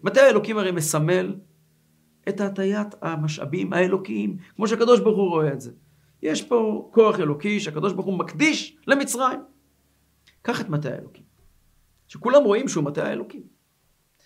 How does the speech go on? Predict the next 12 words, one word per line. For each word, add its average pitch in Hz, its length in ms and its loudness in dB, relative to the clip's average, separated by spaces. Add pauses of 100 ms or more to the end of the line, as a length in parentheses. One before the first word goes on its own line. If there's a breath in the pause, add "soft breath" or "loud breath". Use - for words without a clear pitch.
(640)
זרוק 226 400 6
אותו 254 220 4
ארצה, - 260 -8 (360)
תשליך 294 440 2
אותו 247 180 0
לאדמה. 160 360 0 (500 soft breath)
תראה 285 280 10 (160)
לכולם 262 520 4
מה 349 80 8 (120)
קורה 240 320 6 (380 soft breath)
כשמטה 240 340 6
האלוקים 294 640 12